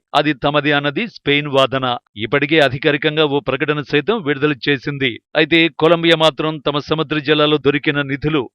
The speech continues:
తమ సాంస్కృతిక వారసత్వంలో భాగమేనని వాదిస్తోంది. తమ జలాల్లో నిధి ఉంది కాబట్టి ఆ సంపద తమది అన్నది కొలంబియా వాదన. ఇక బొలీవియా వర్షన్ కాస్త విచిత్రమైనదని చెప్పాలి.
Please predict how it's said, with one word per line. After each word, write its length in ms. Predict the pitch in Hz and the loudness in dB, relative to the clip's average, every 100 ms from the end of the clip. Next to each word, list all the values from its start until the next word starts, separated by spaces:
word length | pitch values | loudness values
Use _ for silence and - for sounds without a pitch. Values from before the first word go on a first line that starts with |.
| - | -4
తమ 120 | 143 | -2
సాంస్కృతిక 640 | 143 - 151 143 156 147 151 | -2 -2 -4 -4 -6 0 2
వారసత్వంలో 680 | 143 139 131 147 147 143 147 | 4 2 0 -4 -2 0 0
భాగమేనని 680 | 107 123 143 147 143 180 | 0 -2 0 0 0 -2
వాదిస్తోంది. 920 | 226 147 139 131 - 147 135 131 110 _ - | 2 2 2 -4 -2 -2 0 -4 -4 _ -6
తమ 140 | 131 | -2
జలాల్లో 400 | 131 143 156 156 | 0 2 4 4
నిధి 260 | 151 139 147 | 0 0 -2
ఉంది 220 | 147 147 | -2 -2
కాబట్టి 460 | 147 143 139 123 226 | 2 2 2 0 0
ఆ 120 | 139 | 0
సంపద 440 | - 147 156 175 156 | 0 -2 0 0 -2
తమది 280 | 135 151 151 | -4 -2 0
అన్నది 360 | 147 156 147 147 - | 0 -2 -4 -8 -2
కొలంబియా 420 | 127 147 147 180 | 0 0 0 0
వాదన. 480 | 202 135 139 139 117 - - | 2 0 0 -2 -6 -10 -8
ఇక 240 | 151 151 | 0 0
బొలీవియా 540 | 143 104 170 190 180 | 0 -2 0 2 2
వర్షన్ 480 | 180 160 - 165 160 135 | 2 2 0 -6 -6 -4
కాస్త 220 | 151 - | -4 -2
విచిత్రమైనదని 840 | 151 135 160 151 151 147 147 151 | -4 -4 -6 -4 -4 -4 -4 -4
చెప్పాలి. 580 | 202 - 127 143 131 127 | -4 -4 0 2 2 -2